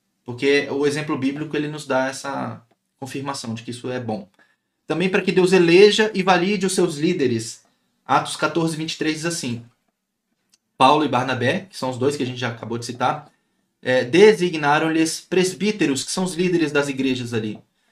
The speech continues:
"em cada igreja. Tendo orado e jejuado, eles os encomendaram ao Senhor em quem haviam confiado." Então, Paulo e Barnabé, eles foram pregando o evangelho, eles iam constituindo igrejas, e em cada igreja eles iam deixando os presbíteros, os líderes. E pra poder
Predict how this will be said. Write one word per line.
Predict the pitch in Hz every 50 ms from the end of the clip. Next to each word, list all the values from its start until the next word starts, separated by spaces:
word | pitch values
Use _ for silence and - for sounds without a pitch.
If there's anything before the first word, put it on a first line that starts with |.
| _ _ _ _
"em | - 131
cada | 127 165 196
igreja. | 202 165 160 139 113 - 107 101 - _ _ _ _ _ _ _
Tendo | 135 120 120 127
orado | 127 127 131 131 135 139 - - -
e | 220 254 262 - - - -
jejuado, | - 143 156 156 139 143 131 139 165 170 175 180 180 - _ _ _ _ _ _ _ -
eles | 160 170 170 160
os | 160 156 151
encomendaram | 160 175 180 - 190 180 180 170 147 147 147 147 147 147
ao | 147
Senhor | - - 139 131 135 143
em | 147
quem | 147 147 147
haviam | 143 135 131 131 131 127
confiado." | - 143 139 - - 120 110 110 - - _ _ _ _ _ _ _ _ _ _ _
Então, | - 139 143 139 - - - _ _
Paulo | - 147 175 196 190
e | 175
Barnabé, | 175 165 165 156 151 - 143 147
eles | 151 147 147 -
foram | - 156 170 190 208
pregando | 196 160 156 143 147 147 147
o |
evangelho, | 147 143 135 123 127 127 139 160 180 180 156 139
eles | 139 135 127 131
iam | 156 180
constituindo | 180 190 175 - - - - 160 156 147
igrejas, | 139 127 123 131 143 160 160 180 180 185 - - _
e | - 160 165
em | 165
cada | 170 180 190 202
igreja | 190 160 156 160 160 165 175
eles | 170 165 165
iam | 170 170
deixando | 170 170 165 - 160 175
os | 180
presbíteros, | - - 208 190 180 170 175 165 165 165 135 123 120 127
os | 143 143 143
líderes. | 147 139 127 110 104 107 107 - - _ -
E | 131 131
pra | 123 - 147 165
poder | - - 208 - - 165 165 156 - -